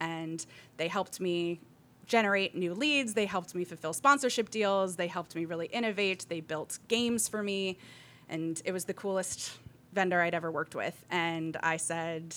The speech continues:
at one point, uh, "I think maybe this is the space for me to go into next, since I don't really wanna work for a team anymore." And, uh,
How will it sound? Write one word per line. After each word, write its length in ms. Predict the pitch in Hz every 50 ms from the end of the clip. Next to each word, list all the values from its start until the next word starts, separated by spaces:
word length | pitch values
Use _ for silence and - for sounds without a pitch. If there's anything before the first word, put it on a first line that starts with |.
| - -
at 140 | - 170 151
one 140 | 165 165 165
point, 560 | - - 170 165 165 165 - - - - - -
uh, 360 | - 165 165 160 160 160 160 160 - - - - - - - - - - - - - - - - - - - -
"I 100 | - 214
think 340 | 214 - 208 202 185 - -
maybe 340 | 202 208 208 196 214 220 220
this 220 | 208 220 214 -
is 160 | 233 226 202 190
the 380 | 208 226 226 226 233 233 233 214
space 360 | - - - 226 233 226 -
for 120 | - 233
me 100 | 233 233
to 80 | 226 226
go 180 | 220 233 233
into 280 | 240 240 240 - 240 226
next, 360 | 233 277 302 285 - - -
since 220 | - 190 190 - 202
I 80 | 190
don't 180 | 185 190 190 -
really 160 | - 208 208
wanna 160 | 208 208 214
work 140 | 220 233 -
for 100 | - 262
a 40 | 254
team 220 | - 302 339 381 302
anymore." 500 | 214 185 185 175 175 175 180 180 185 -
And, 540 | - 202 196 190 190 185 185 185 185 185 180
uh, 540 | 196 190 185 185 185 180 180 180 180 185